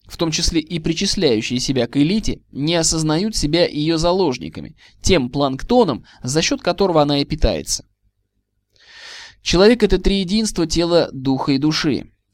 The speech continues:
Корпорация тьмы имеет и свое духовное отделение. Если на растлении тела делают деньги, то на растлении духа делаются очень большие деньги,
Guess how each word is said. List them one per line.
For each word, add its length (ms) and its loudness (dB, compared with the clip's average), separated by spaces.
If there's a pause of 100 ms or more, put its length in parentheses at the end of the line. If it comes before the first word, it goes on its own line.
Корпорация 580 2
тьмы 340 -2
имеет 380 0
и 60 0
свое 240 0
духовное 560 0
отделение. 500 -4 (560)
Если 580 0
на 160 -4
растлении 600 -2
тела 320 -2
делают 360 0
деньги, 460 -2 (640)
то 100 0
на 140 2
растлении 540 2
духа 580 0 (100)
делаются 600 0
очень 480 0
большие 420 -2
деньги, 420 -8